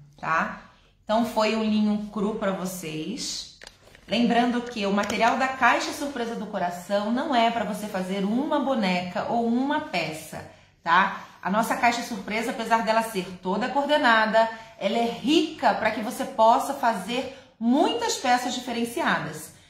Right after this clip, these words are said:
Ela coordena toda entre si, mas você pode fazer várias coisas. Aqui eu já tenho uma peça riquíssima, um vestido maravilhoso, usando o linho com esse, essa renda maravilhosa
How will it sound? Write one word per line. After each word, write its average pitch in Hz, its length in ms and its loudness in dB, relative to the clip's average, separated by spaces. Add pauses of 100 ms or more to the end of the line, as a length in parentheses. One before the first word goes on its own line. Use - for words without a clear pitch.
(240)
Ela 220 200 4
coordena 240 560 0
toda 320 220 2
entre 415 220 -4
si, - 400 -2 (160)
mas 196 180 0
você 190 220 -4
pode 220 240 4
fazer 202 260 -4
várias 202 380 2
coisas. 151 640 -8 (300)
Aqui 233 260 0
eu 254 60 0
já 277 120 0
tenho 254 180 -2
uma 233 160 4
peça 226 380 2
riquíssima, 233 920 -4 (260)
um 220 80 -2
vestido 254 460 0
maravilhoso, 240 1160 2 (140)
usando 233 560 0
o 247 40 -2
linho 240 440 0 (140)
com - 460 0 (480)
esse, - 480 0
essa 226 260 4
renda 208 340 -2
maravilhosa 180 800 -2